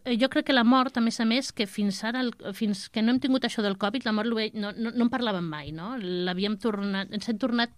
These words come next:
potser una societat potser una mica massa hedonista, no? Molt cul al,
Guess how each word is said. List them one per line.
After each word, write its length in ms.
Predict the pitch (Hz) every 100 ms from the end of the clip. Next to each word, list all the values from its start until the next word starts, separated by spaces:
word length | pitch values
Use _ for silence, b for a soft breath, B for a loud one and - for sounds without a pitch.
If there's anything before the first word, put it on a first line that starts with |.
| - - -
potser 320 | 240 - - 226
una 140 | 214 220
societat 540 | - 214 214 202 196 _
potser 380 | 202 196 202 208
una 140 | 196
mica 640 | 180 180 208 202 196 185 180
massa 320 | 170 - 202
hedonista, 540 | 170 160 151 - 147
no? 140 | 151 202
Molt 240 | 190 185
cul 160 | 185 208
al, 40 | 185